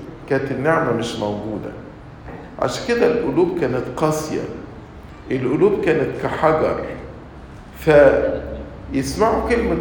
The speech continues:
ربنا إنما ما تأثرش فيهم. انت مش بنقول كلمة ربنا دي زي، زي السيف، أمضى من كل سيف ذي حدين؟ انت لو عندك حتة حجر ورميت عليه سيف، اللي، اللي هيحصل للسيف؟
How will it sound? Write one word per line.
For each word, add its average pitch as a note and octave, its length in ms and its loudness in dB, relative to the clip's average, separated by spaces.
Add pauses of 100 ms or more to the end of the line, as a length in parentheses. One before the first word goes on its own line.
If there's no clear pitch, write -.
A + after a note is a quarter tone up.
ربنا F#3+ 560 2 (680)
إنما E3+ 600 2 (320)
ما C3+ 80 -2 (100)
تأثرش - 500 0
فيهم. A2+ 420 -4 (960)
انت B2 200 -8
مش B2 200 -6
بنقول E3 260 2
كلمة D#3+ 260 2 (120)
ربنا D3+ 280 2
دي C3+ 180 0
زي، B2+ 400 2
زي C3+ 260 2
السيف، E3+ 560 0 (140)
أمضى C#3 240 0
من A2 240 -4
كل C3+ 180 -6
سيف - 340 -6
ذي C3 140 -2
حدين؟ C#3 420 -2 (800)
انت C#3 160 -2
لو C3 140 4
عندك F#3 260 4 (120)
حتة - 360 -6
حجر C#3 340 2 (400)
ورميت C3+ 420 2
عليه C3 300 0
سيف، - 480 -4 (540)
اللي، B2+ 240 0
اللي D#3 120 4
هيحصل B2+ 440 0
للسيف؟ C3 380 -2